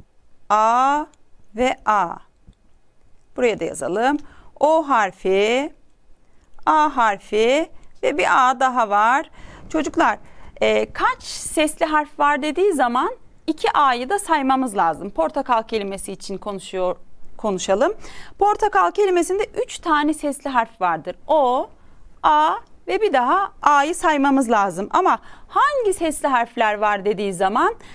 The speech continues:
A'yı iki defa söylememize gerek kalmayacak. O ve A sesli harfleri vardır dememiz yeterli olacaktır. Peki diğer sorumuzla devam edelim.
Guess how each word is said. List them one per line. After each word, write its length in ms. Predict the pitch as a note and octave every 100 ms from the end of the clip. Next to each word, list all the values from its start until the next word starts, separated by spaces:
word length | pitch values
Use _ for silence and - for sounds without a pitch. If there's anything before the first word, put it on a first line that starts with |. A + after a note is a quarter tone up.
| -
A'yı 400 | - F4 F#4 E4+
iki 180 | F#4 G#4
defa 300 | D4+ D4+ C4
söylememize 580 | C4 D#4 B3+ B3 B3 D4+
gerek 300 | C4 C#4 E4
kalmayacak. 640 | D#4+ D#4 A3+ F#3+ G3 F4 - - - -
O 280 | A4 F#4+
ve 180 | C#4 F4+ -
A 220 | F4 F4+
sesli 340 | - A#3+ -
harfleri 440 | A3+ G#3 - G#3 G#3
vardır 380 | B3+ G#3+ G3+ G3+
dememiz 440 | B3+ A3+ D#4+ F#4
yeterli 460 | C4 - B3 A3+ G3
olacaktır. 640 | F3 E3 E3+ D#3+ - E3 - - - - -
Peki 380 | D#4+ - A#3 G#3 - - - - - - - - -
diğer 280 | G3 C4+ D#4+
sorumuzla 520 | D4+ D4 A#3+ G#3 G#3
devam 340 | G3+ G3 F#3+ F3+
edelim. 420 | F3+ F#3 C4 G4